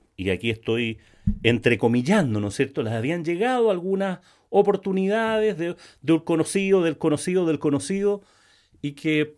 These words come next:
tenían, de hecho, algunas presentaciones que iban a hacer en curso durante, durante esos días. La verdad, las cosas que, claro,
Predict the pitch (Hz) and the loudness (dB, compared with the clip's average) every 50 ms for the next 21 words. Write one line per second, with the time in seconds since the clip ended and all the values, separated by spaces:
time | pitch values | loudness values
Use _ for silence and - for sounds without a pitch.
0 | - - - - _ - 143 143 160 160 156 135 139 147 151 147 - 139 127 127 | -16 -18 -18 -2 _ 2 4 4 4 2 4 4 4 4 4 2 0 -2 -2 -2
1 | 139 135 120 - - 107 117 117 110 - - - 147 143 131 110 120 117 117 113 | -2 -4 -4 -6 -8 -8 -8 -8 -8 -8 -8 -6 -6 -6 -6 -6 -8 -6 -6 -4
2 | 110 107 - - 127 107 113 110 107 - - 120 107 - - 110 107 104 113 110 | -4 -6 -6 -6 -6 -6 -6 -6 -8 -8 -8 -10 -8 -10 -10 -8 -6 -4 -4 -6
3 | 110 - - 110 107 98 - 117 110 107 101 - 104 - 107 90 90 90 80 76 | -6 -6 -8 -8 -8 -8 -6 -6 -6 -6 -6 -6 -8 -8 -8 -6 -6 -8 -8 -10
4 | - - _ _ _ _ _ _ _ _ _ _ _ _ _ _ - - - 127 | -12 -18 _ _ _ _ _ _ _ _ _ _ _ _ _ _ -20 -16 -8 -4
5 | 143 139 151 185 233 240 226 - - 208 202 - 226 214 202 180 - 277 302 311 | -4 -4 -2 -2 -4 -4 -4 -2 -2 -2 -2 -2 -4 -6 -6 -4 -2 -2 0 2
6 | 220 139 131 131 - | 2 2 0 0 -4